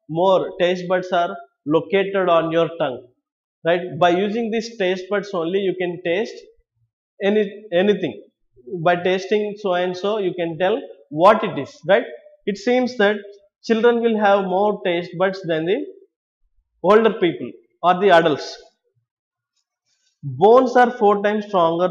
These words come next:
than concrete. You know, concrete is used for making slabs, right? If you have seen that, um, machine will be going round and round, they will add sand, cement,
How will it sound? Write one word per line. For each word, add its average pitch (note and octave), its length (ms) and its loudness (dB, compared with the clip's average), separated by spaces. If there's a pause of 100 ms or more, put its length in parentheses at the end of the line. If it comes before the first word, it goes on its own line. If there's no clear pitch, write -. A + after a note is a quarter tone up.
(100)
than G3+ 320 -2 (160)
concrete. C#3+ 560 -6 (460)
You F3+ 100 -2
know, F3 240 -2 (340)
concrete F3+ 600 2
is F3 120 -4
used E3+ 360 -4 (160)
for E3+ 140 -2
making D3+ 460 -4
slabs, C3+ 500 -4 (600)
right? D#3 220 -2 (320)
If D#3 140 -6
you E3+ 80 0
have D#3+ 180 0
seen D#3+ 460 -6 (500)
that, C#3+ 180 -2 (140)
um, C3+ 220 -4 (160)
machine D3+ 460 -4
will D#3 200 -4
be C#3 440 -4 (280)
going D#3 400 2
round C#3+ 320 0
and D3 220 -4
round, C#3 300 -2 (320)
they D#3 160 2
will D#3 160 2
add D3 200 0 (140)
sand, C#3+ 500 -4
cement, D3 560 -4